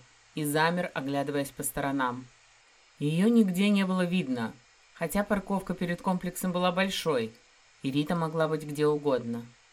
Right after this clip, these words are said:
«Мама!» Я обернулся на звонкий детский голос и застыл на месте. Через пустую парковку бежал мальчишка, размахивая каким-то пакетом.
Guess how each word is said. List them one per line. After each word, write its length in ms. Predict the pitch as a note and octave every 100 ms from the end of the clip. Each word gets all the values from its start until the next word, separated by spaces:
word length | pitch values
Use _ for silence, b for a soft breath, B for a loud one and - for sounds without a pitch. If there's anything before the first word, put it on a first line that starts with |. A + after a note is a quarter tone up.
| _ _ _ _ _ _
«Мама!» 840 | A#3+ C4 G4+ A4 G4 D#4 B3+ G#3+ - _ _ _ _ _ _ _ -
Я 300 | E3 E3 F#3+
обернулся 560 | F#3+ F#3 F#3+ F#3+ F#3+ F3+
на 180 | E3+ E3
звонкий 400 | E3+ E3+ D#3 D3
детский 380 | D#3 D3+ -
голос 500 | C3+ E3+ G#3 F#3+ - - _ _ _
и 80 | -
застыл 420 | C#3+ D3+ - E3+
на 140 | E3 D3+
месте. 540 | D3+ A#2+ A#2 - B2 - _ _ _ _ _ _ _
Через 320 | - D#3 D#3+
пустую 400 | - F3+ - A3+
парковку 720 | G3+ F3+ - A#3+ A#3+ - D3 C#3
бежал 380 | D3 D3+ F3 G3+
мальчишка, 760 | F#3+ F3 - D3+ C#3+ - A#2 C#3+ - _ - -
размахивая 640 | C#3+ C#3+ D3+ F3 F3+ E3+
каким-то 420 | D#3+ D3 D3+ D3
пакетом. 640 | D3 D#3 D3 C3 A#2+ A2+